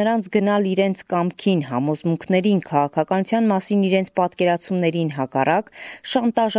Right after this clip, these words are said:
անելով մարդկանց մեծ բազմությամբ, դա բոլորովին այլ ծայրահեղություն է»։ Ռուսաստանյան հեռուստաընկերության «Հեղափոխություն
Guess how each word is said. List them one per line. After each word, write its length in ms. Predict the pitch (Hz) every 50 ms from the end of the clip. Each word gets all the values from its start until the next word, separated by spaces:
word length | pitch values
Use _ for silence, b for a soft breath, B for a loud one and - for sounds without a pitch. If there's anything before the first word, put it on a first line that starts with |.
| 208
անելով 320 | 202 202 196 196 196 190 180 190 180 147
մարդկանց 400 | 131 127 - - 156 147 151 - - 160
մեծ 140 | 151 147 - -
բազմությամբ, 680 | - 135 131 131 - 147 139 135 - - 180 190 196 - B B B B B B -
դա 140 | - 220 214 214 185 165 165
բոլորովին 640 | 156 143 139 139 131 131 127 120 - 135 139 139 - - - -
այլ 160 | 147 147 135 -
ծայրահեղություն 840 | - - 131 123 127 139 131 139 139 135 - 175 165 - - 190 170 139
է»։ 60 | 123 B B B B B B B - 226
Ռուսաստանյան 640 | 214 - 220 180 175 - 170 160 160 156 151 151 156 156
հեռուստաընկերության 960 | 156 147 165 - - - 156 156 165 160 208 202 214 208 - - 294 302 285 277
«Հեղափոխություն 800 | 254 262 240 - 254 247 - - 254 - - 240 - - 254 247